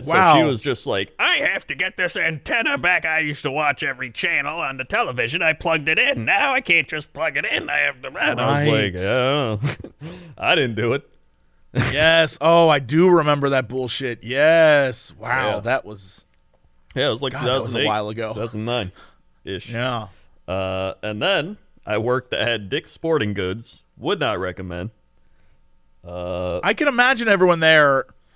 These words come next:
Speaker 2: My imagination is twenty percent of the people at Dick's Sporting Goods are buying athletic equipment for their kids.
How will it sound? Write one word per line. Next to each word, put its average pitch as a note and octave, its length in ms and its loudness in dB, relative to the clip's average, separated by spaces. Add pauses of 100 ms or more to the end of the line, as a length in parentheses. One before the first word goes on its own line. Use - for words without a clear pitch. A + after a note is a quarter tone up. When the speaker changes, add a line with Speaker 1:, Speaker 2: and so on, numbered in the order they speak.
(440)
Speaker 2:
My A#3 280 4
imagination A3+ 720 4
is D#3 640 4 (760)
twenty G3 320 2
percent B3 260 2
of B3 60 2
the G3 60 0
people A3+ 160 6
at G3+ 80 4
Dick's F#3+ 160 0
Sporting F#3 320 4
Goods D#3+ 420 2
are C#3 80 2
buying C#3 440 4
athletic C#3 400 0
equipment C#3 360 -4
for D3+ 80 -6
their C#3 140 -4
kids. G2+ 480 -14